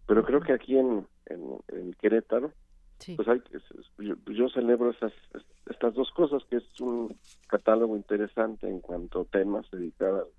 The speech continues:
Speaker 1: al,
Speaker 2: Ujú.
Speaker 1: al ensayo, sea académico, sea ensayo literario,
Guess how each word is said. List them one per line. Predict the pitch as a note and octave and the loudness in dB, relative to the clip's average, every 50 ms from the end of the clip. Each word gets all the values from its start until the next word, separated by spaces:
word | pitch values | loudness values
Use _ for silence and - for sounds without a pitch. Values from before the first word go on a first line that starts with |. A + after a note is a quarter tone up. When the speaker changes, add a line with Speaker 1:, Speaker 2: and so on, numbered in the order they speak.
| _ _ _ _ _ _ - | _ _ _ _ _ _ -14
Speaker 1:
al, | F#3 | -14
Speaker 2:
Ujú. | F3+ - F#2+ | -10 -6 -4
Speaker 1:
al | F#2+ F2+ | -4 -2
ensayo, | G2 G2 G2+ - - - G#2 G#2 G#2+ G#2 G#2+ G2+ | -2 -2 -4 -2 2 4 4 4 4 0 -2 -4
sea | - - G#2+ G#2+ | -2 -2 -2 -2
académico, | G#2+ - G#2 G2 G2 G2+ G2+ G#2 G#2 G#2 G2 _ - F#2 F#2 F2+ - - | 0 0 -2 0 2 2 0 0 -2 -6 -6 _ -8 -8 -8 -8 -10 -10
sea | - F#2 F2+ F2 E2+ A1+ - - _ _ _ _ _ _ _ _ _ _ _ _ _ - | -10 -8 -6 -6 -6 -8 -10 -12 _ _ _ _ _ _ _ _ _ _ _ _ _ -6
ensayo | G#2 F#2+ - G#2+ A2 G#2+ G#2 | -6 -2 0 2 2 2 2
literario, | G2+ G2+ G2 - - G2+ G2 G#2+ A2 A2+ A2 G#2+ F#2 | 0 -2 -6 -2 0 2 4 4 4 4 0 -4 -8